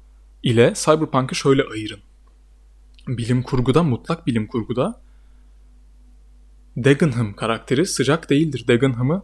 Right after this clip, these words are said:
tedavi ederler. "Aa, sen radyasyon mu sa-, saçıyorsun? Sen, sende radyasyon zehirlenmesi mi var?" "Hop, seni fixledik çünkü bizim öyle bir teknolojimiz var, bilim kurgu burası. Artık sevişebilirsiniz." derler.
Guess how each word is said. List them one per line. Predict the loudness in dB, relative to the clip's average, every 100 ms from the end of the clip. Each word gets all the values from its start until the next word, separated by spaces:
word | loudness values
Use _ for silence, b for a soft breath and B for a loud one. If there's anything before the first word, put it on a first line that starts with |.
| -8
tedavi | -4 -2 0 0
ederler. | -2 -4 -8 -16 0
"Aa, | 0
sen | 2 0 4
radyasyon | 4 6 2 4 0 -2 -4
mu |
sa-, | -4 -4 -6
saçıyorsun? | -8 -8 -4 -6 -6
Sen, | -4 -4 -4
sende | -2 0 4
radyasyon | 4 4 2
zehirlenmesi | 0 0 0 0 -2 -2
mi | -4
var?" | -6 -12 -20 -20 -20 0
"Hop, | 0 0 -20 -16
seni | 0 0
fixledik | 2 0 2 0 0
çünkü | -4 -4 -2
bizim | 0 2
öyle | 2
bir | 0
teknolojimiz | -2 -2 0 -2 -2 2
var, | 0 2
bilim | -6 -4
kurgu | -6 -2 0
burası. | 0 -2 -12 -20 -20 -14 -6
Artık | -4 -4 2
sevişebilirsiniz." | 2 2 -2 -4 -4 -4 -4
derler. | -8 -10 -12 -16